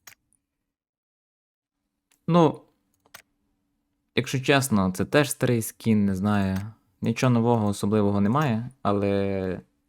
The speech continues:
з самих основних плюсів, що мені сподобалося, це дуо-режим в ранкедах, що на ранкеди вернули, е, рісалку, і що, ну, і там на угу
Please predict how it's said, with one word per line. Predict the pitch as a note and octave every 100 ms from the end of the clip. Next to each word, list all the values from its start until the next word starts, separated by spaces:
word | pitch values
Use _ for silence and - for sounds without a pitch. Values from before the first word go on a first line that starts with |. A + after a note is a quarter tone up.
| _ _ _ _
з | -
самих | - C3 B2 A#2
основних | A#2 A2+ A#2 A2+
плюсів, | - G#2+ - C3+
що | C3
мені | G#2 G#2+
сподобалося, | G#2 A2 G#2+ A2 G#2 G2+ -
це | - - - -
дуо-режим | - A#2 A#2 A2+ A2+ A2+ A2+
в | G#2+
ранкедах, | A#2+ C#3+ C#3+ B2 B2+ - - - _ -
що | - G#2+ G#2 - -
на | A2+
ранкеди | A2+ A2 G#2+ G#2 A2
вернули, | G#2 G#2+ G#2+ G#2 G2+ F#2+ - -
е, | C2 B1+ A#1 - _ _
рісалку, | G2 A2 B2 B2+ B2+ G#2+ - _ _ _ _ _ _ _
і | G#2+
що, | G2+ - G#2+ G2+ G2+ G2 G2 G2 G2 G2 _ _ _ _ _ _ _ _ _ _ _ _ _ _ _ -
ну, | C3
і | A2+
там | F#2+ F#2 F#2
на | F#2+ F#2+
угу | G2 G2 F2